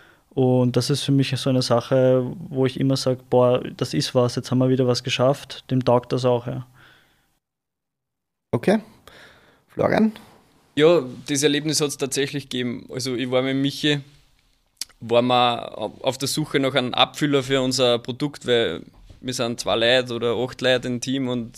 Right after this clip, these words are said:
Speaker 3: jeder ist von woanders und wir können das nicht alles alleine abfüllen. Darum waren wir auf der Suche und wir sind dann auf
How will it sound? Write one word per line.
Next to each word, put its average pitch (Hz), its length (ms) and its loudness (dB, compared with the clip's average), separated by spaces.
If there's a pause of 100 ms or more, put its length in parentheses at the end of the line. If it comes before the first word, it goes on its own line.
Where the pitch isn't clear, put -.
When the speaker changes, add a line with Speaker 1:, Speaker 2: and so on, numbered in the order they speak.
Speaker 3:
jeder 127 500 -2
ist 127 140 0
von 120 160 -6
woanders 123 340 -2
und 123 140 -4
wir 123 100 -4
können 127 220 -2
das 127 160 -2
nicht 127 160 -2 (580)
alles 123 160 -2
alleine 123 420 2
abfüllen. 156 680 0 (300)
Darum 135 180 -4
waren 131 120 2
wir 131 60 0
auf 127 80 -4
der 131 120 -8
Suche 143 380 -4
und 135 100 -2
wir 127 80 -4
sind 123 240 -2
dann 113 380 -4
auf - 600 -6